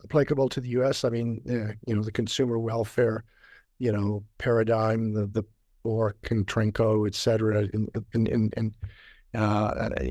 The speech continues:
in, in the U S. Um, uh, we, it's applicable to Canada. There are so certain Canadian differences.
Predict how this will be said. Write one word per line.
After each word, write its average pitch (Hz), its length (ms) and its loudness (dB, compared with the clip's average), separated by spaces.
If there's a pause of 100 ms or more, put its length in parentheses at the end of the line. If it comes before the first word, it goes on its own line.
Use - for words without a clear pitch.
(160)
in, 110 240 -4
in 113 100 -4
the 110 180 -2
U 110 160 -2
S. 107 500 -4
Um, 104 420 -4 (760)
uh, 117 600 0 (260)
we, 139 540 -2 (1000)
it's 247 280 0 (140)
applicable 135 480 0
to - 80 -4
Canada. 160 640 -2 (280)
There 120 160 2
are 113 100 2
so 127 240 -2
certain 123 300 -4
Canadian 120 480 -2
differences. 131 580 0